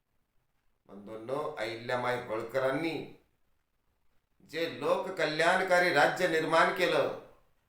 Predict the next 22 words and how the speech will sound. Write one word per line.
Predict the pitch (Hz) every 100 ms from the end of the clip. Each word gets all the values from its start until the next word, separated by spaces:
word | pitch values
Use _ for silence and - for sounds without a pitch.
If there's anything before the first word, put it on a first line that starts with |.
| _ _ _ _ _ _ _ _ -
ते | 156 151 147
केवळ | 151 160
पिंडीच्या | 151 147 139 147 160 - 160
बळावर | 147 151 151 170
नव्हे, | 160 160 165 143 131 - - - _ _ _ _ _ _ _ _ _ _ -
तर | 107
बळ, | 90 120 131 127 113
बुद्धी, | - - - 123 117
मनगट | 101 117 123 120 110 - -
आणि | 117 117
तलवारीच्या | - 98 101 113 - - -
बळावर. | - - - - _ _ _ _ _ _ _ _ _ _ _ _ _ _
आणि | -
म्हणून | 143 175 190
खऱ्या | 147 175 180
अर्थाने | 175 156 165 180
अहिल्यामाई | - 127 151 156 170 175 175
होळकरांचं | 139 147 156 165 175 170 180 170
कार्यकर्तृत्व | 151 160 175 165 156 156 180 - 165
समजून | 151 151 151 170
घ्यायचं | 156 147 147 165
असेल, | 156 143 156 175 202 -